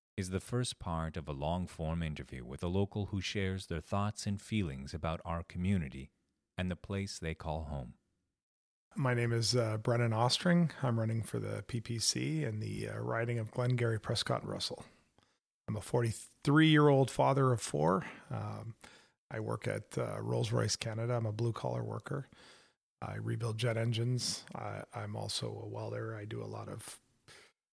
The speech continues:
Speaker 2: mechanical construction stuff. So, uh, I like working with my hands, and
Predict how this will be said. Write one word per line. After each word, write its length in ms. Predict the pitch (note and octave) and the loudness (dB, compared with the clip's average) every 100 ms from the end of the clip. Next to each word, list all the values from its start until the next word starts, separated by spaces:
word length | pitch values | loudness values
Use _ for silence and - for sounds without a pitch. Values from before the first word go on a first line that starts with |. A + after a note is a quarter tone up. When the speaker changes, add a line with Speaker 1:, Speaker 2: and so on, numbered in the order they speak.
| _ | _
Speaker 2:
mechanical 560 | - - A#2+ A#2 A2 A#2 | 0 4 4 4 2 2
construction 580 | A#2 A2 A#2+ A2+ - A2+ | 2 2 0 0 -2 -2
stuff. 360 | - A#2+ A#2 | -2 -2 -2
So, 580 | - - A#2 A2 A2+ A2 | -2 0 0 -2 -4 -6
uh, 220 | A2 A#2 - - - | -8 -10 -14 -12 -4
I 80 | A#2+ | -2
like 200 | A2+ C3+ | 0 2
working 240 | B2 B2 | 2 2
with 160 | A2 - | 0 0
my 100 | A2+ | -2
hands, 500 | A#2 A#2+ D#3 D#3+ B2+ | 0 0 2 2 2
and 280 | A2 G#2+ | 0 -4